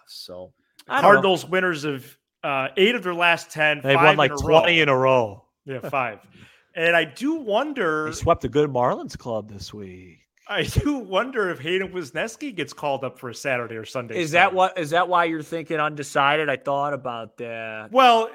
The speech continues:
Speaker 2: the Cubs announced it's undecided. I'm proposing that
Speaker 1: Right.
Speaker 2: Wesneski might get the call.
Speaker 1: Well, it's, it's, it's hard to justify running Smiley out there right now.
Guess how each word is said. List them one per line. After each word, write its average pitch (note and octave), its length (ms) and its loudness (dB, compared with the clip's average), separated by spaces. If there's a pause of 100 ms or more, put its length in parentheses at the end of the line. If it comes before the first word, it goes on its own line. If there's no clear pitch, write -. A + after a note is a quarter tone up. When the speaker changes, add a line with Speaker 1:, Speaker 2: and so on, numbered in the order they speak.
(140)
Speaker 2:
the G#3+ 120 0
Cubs G#3+ 320 0
announced G3+ 460 -2
it's D#3 120 -10
undecided. C#3+ 680 -2 (120)
I'm G3 400 2 (100)
proposing C3+ 680 -8
that C3 200 -8
Speaker 1:
Right. C#3+ 200 0
Speaker 2:
Wesneski C#3+ 340 -4
might B2+ 200 -4
get B2+ 140 -14
the - 80 -20
call. - 540 -14
Speaker 1:
Well, B3+ 240 6
it's, A#3 140 0
it's, G3 260 -6
it's F3+ 160 -8
hard G3 260 4
to D#3+ 60 -4
justify C3+ 560 0
running B2 300 -2
Smiley A2+ 440 -8
out G2 200 -10
there G2 180 -10
right F#2 220 -12
now. F2+ 380 -16